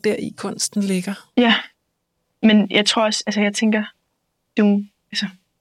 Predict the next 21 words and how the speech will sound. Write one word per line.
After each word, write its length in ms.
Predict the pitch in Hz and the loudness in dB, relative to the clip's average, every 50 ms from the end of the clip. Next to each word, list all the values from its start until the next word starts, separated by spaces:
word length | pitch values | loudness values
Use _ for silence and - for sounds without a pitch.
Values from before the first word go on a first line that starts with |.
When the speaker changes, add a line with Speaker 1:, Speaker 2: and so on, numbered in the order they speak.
| _ _ _ _ _ _ _ _ _ _ _ _ _ | _ _ _ _ _ _ _ _ _ _ _ _ _
Speaker 2:
nemt 180 | - 202 208 - | -2 -2 2 2
nok 200 | 220 214 196 202 | 2 2 2 0
at 100 | 208 202 | -2 -2
sige 380 | - - - 214 202 202 208 208 | -2 0 2 2 2 2 2 0
sådan, 260 | - - 202 202 202 | 0 -2 -2 -2 -2
Speaker 1:
Det 60 | 190 - | 0 0
Speaker 2:
at 80 | 190 175 | 0 0
Speaker 1:
er 140 | 165 160 160 | 0 0 0
Speaker 2:
det 100 | 202 202 | 2 2
Speaker 1:
det. 260 | 196 196 196 196 190 - _ _ _ _ _ _ _ _ _ _ _ _ _ _ _ _ _ _ _ _ _ _ _ _ _ _ _ _ _ _ _ - | 2 0 0 -2 -6 -10 _ _ _ _ _ _ _ _ _ _ _ _ _ _ _ _ _ _ _ _ _ _ _ _ _ _ _ _ _ _ _ 2
Speaker 2:
svært, 260 | - - - 220 - - | 2 4 4 2 2 2
jeg 100 | 208 196 | 2 2
synes 120 | 202 214 | 2 2
bare, 120 | - 220 208 | 2 0 0
det 80 | 208 | 0
er 40 | 214 | 0
svært, 360 | 208 - - 226 - - - | -2 0 -2 -2 -4 -4 -4
det 80 | - 220 | -4 -2
der 80 | 208 202 | 0 0
med, 140 | 202 196 - | 0 0 0
at 120 | - - | -2 -4